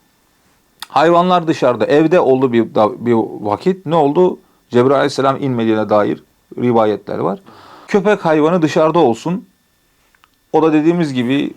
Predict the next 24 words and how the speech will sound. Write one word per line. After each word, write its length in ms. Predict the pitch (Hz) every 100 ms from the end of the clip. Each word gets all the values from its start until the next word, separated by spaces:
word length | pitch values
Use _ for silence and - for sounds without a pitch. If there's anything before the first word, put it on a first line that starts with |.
| -
bahçeyi 520 | 131 127 - 135 127
beklemek 500 | 117 113 123 123 -
niyetiyle, 560 | 110 101 110 104 101 - _ _ _ _ _ -
e, 200 | - 113
bir 60 | 113
yabancı 380 | 113 110 110 107
girmesin, 580 | 110 110 101 110 104 -
bir 100 | 110
hırsız 300 | 101 101 107
mırsız 320 | 104 98 104
girerse 320 | 104 104 98
havlasın, 560 | 107 107 104 - 107 90
bizi 160 | - 101
uyarsın. 520 | 107 110 101 - - - _ _ _ _ _ _
Bu 100 | 135
niyetlerle 760 | 117 110 104 131 127 101 143 202 _
beslenebilir. 720 | 120 113 120 95 95 127 - _ _ _ _ _ _ _ _ _ _ _
Başıboş 420 | - 156 156 151 107
bir 60 |
şekilde, 540 | 104 95 113 147 165 151
niyetsiz 380 | 147 117 110
bir 40 | 92
şekilde 360 | 92 107 165
değil. 200 | 165 95